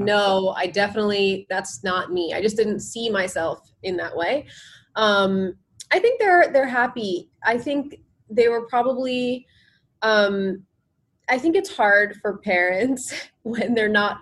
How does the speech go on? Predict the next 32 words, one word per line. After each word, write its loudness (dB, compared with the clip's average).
like, -2
when, 2
as, 0
to -2
watch 2
their 0
child 0
trying -2
to -4
figure 0
out 4
what 0
to 0
do, 2
which 0
is -2
where 0
I -2
was -6
for -6
a -2
little -2
while. 0
But 0
other 2
than -2
that, 2
they're, -2
they've 2
been -2
super -6
supportive. -4